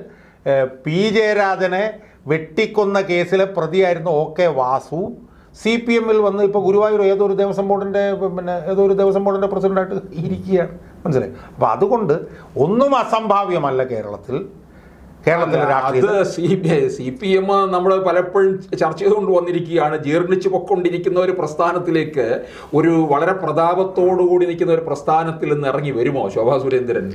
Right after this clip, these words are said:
Speaker 2: എനിക്കതിനകത്ത് വിശ്വസിക്കാൻ
Speaker 1: അല്ല,
Speaker 2: കഴിയുന്നില്ല.
Speaker 1: ഇതൊക്കെ എന്താണെന്നറിയോ, ഇത് ഇതൊക്കെ യുക്തിപൂർവമായി നമ്മൾ ചിന്തിക്കുമ്പോൾ നടക്കുന്ന കാര്യങ്ങളാണിത്.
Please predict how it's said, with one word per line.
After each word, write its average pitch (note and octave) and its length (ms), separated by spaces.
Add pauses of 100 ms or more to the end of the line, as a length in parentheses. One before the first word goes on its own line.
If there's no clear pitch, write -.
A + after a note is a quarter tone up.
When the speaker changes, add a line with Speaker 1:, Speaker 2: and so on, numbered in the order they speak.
(120)
Speaker 2:
എനിക്കതിനകത്ത് F#3+ 500
വിശ്വസിക്കാൻ C3+ 360
Speaker 1:
അല്ല, B2+ 100
Speaker 2:
കഴിയുന്നില്ല. D#3+ 300
Speaker 1:
ഇതൊക്കെ G#3 240
എന്താണെന്നറിയോ, G#3+ 460
ഇത് C#3 320
ഇതൊക്കെ F3+ 340 (360)
യുക്തിപൂർവമായി A#3 1160
നമ്മൾ F#3+ 180 (100)
ചിന്തിക്കുമ്പോൾ E3 500
നടക്കുന്ന A#2 380
കാര്യങ്ങളാണിത്. F#2+ 560